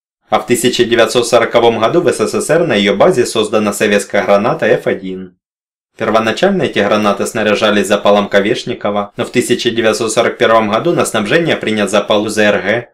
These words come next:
унифицированный запал к ручным гранатам. Взрывчатое вещество тротил, масса шестьсот девяносто грамм.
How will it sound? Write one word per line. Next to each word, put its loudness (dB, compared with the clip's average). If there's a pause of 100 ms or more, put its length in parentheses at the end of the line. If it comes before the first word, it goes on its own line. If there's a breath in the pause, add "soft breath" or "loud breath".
унифицированный 0
запал 0
к -14
ручным -6
гранатам. -4 (640)
Взрывчатое 0
вещество -2
тротил, -2
масса 0
шестьсот -4
девяносто -2
грамм. -2